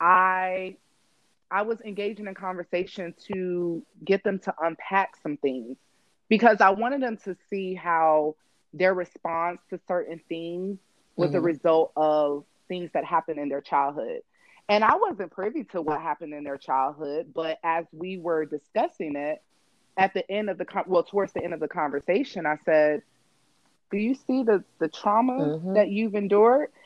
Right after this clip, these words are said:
Speaker 1: And that was their first time saying, "Yeah, I have, I have childhood trauma."
Speaker 2: Mm-hmm.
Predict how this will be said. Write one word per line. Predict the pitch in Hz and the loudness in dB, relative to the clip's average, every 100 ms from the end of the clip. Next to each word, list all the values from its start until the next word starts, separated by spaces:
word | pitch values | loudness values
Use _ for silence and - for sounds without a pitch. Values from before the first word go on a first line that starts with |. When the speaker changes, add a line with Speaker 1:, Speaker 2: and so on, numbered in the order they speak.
| _ _ _ - | _ _ _ 0
Speaker 1:
And | 214 214 202 202 202 190 - _ _ _ _ _ _ _ _ 175 | 4 6 4 2 0 -4 -12 _ _ _ _ _ _ _ _ 0
that | 190 220 | 6 6
was | 302 262 | 4 0
their | 220 233 | 2 2
first | - 220 214 | 4 2 2
time | 214 190 190 - | -2 0 0 -4
saying, | 214 185 175 165 147 _ _ _ _ | -4 0 0 -2 -6 _ _ _ _
"Yeah, | 151 170 262 254 165 _ - | -6 -4 -4 -6 -12 _ -8
I | 185 | -6
have, | 202 196 190 _ _ | -4 -6 -6 _ _
I | 190 | -6
have | 202 220 240 | -4 -6 -4
childhood | 170 156 175 165 | 2 2 2 -4
trauma." | - 226 151 123 | 0 2 2 -2
Speaker 2:
Mm-hmm. | 147 151 151 | -4 -6 -6